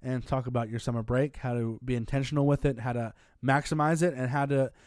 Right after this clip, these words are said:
look back on the end of it and say, "Wow, you know, um, that was refreshing, relaxing. Uh, I made money." What, what, insert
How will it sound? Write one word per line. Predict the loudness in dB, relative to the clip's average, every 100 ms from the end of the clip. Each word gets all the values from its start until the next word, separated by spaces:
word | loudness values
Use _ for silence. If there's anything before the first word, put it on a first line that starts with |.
| -16 2
look | 2 4
back | 2 2
on | 0
the | 2
end | 2
of |
it | 2
and | 0
say, | -2 0 2
"Wow, | 0 0
you | -2 -2
know, | -2 -4 -10 _ _ _
um, | -10 -8 -8 -10 -14 -18 -10
that | -6 -6 -4
was | -4 -4 -6 -12 -16 -18 -20 -20 _ _ -10
refreshing, | -4 6 6 6 2 2 2
relaxing. | 2 6 6 6 0 0 0 -2 -8 _ _ -12
Uh, | -8
I | -4 -2
made | -2 0
money." | 2 4 4 2
What, | 0 4
what, | 4 2 0
insert | -2 0 0 0